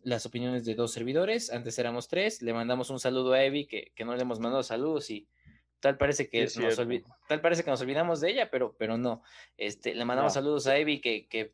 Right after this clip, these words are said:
Speaker 1: por cuestiones, eh, escolares, pues no, no ha podido estar con nosotros. Esperemos que, que próximamente esté reintegrándose al programa.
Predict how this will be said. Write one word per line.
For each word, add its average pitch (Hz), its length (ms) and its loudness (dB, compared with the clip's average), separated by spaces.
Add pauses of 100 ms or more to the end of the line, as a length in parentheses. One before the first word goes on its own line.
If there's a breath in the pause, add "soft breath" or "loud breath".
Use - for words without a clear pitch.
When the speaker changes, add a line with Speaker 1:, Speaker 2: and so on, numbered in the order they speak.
(120)
Speaker 1:
por 117 160 -2
cuestiones, 135 560 -4
eh, 107 520 -2
escolares, 120 500 0
pues 113 160 -6
no, 120 300 -4
no 120 140 -2
ha 120 80 0
podido 127 200 2
estar 127 220 -2
con 131 120 -4
nosotros. 165 440 0
Esperemos 120 500 -4
que, 104 300 -8 (500)
que 131 120 -4
próximamente 135 640 -2
esté 127 240 0
reintegrándose 123 720 -2
al 113 80 -4
programa. 185 640 0